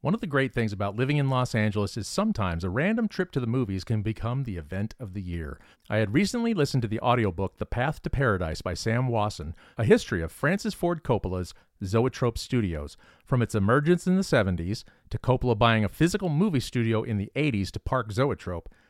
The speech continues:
and losing that studio two years later to bankruptcy. It details the making of two movies during that period, Apocalypse Now and One from the Heart.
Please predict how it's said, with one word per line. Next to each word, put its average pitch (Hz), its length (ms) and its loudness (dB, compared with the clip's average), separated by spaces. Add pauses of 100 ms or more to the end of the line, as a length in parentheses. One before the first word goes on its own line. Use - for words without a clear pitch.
and 95 240 -2
losing 127 320 4
that 95 160 -2
studio 95 380 -2
two 139 220 -2
years 135 280 0
later 101 200 -2
to 101 80 -4
bankruptcy. 85 680 -8 (260)
It 76 160 -10
details 143 460 4
the 127 60 0
making 113 260 2
of 92 100 -4
two 190 240 4
movies 143 340 4
during 92 260 -4
that 80 180 -8
period, 73 400 -6 (240)
Apocalypse 98 560 -4
Now 147 320 0 (180)
and 82 200 -8
One 90 160 -2
from 101 160 -4
the 80 80 -2
Heart. 76 280 -6